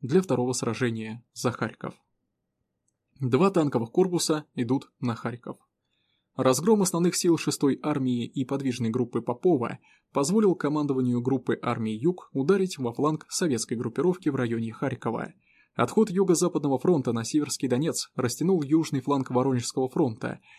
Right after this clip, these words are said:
который прикрывали растянутые по дуге соединения третьей танковой и шестой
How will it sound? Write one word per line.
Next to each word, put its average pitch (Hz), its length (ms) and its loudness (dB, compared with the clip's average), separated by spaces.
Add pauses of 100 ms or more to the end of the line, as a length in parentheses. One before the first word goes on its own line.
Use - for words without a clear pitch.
(120)
который 202 340 4
прикрывали 135 540 0
растянутые 143 640 -2
по 127 160 -4
дуге 123 340 -2
соединения 139 680 -2
третьей 117 400 -4
танковой 151 420 0
и 196 220 -2
шестой 123 500 -2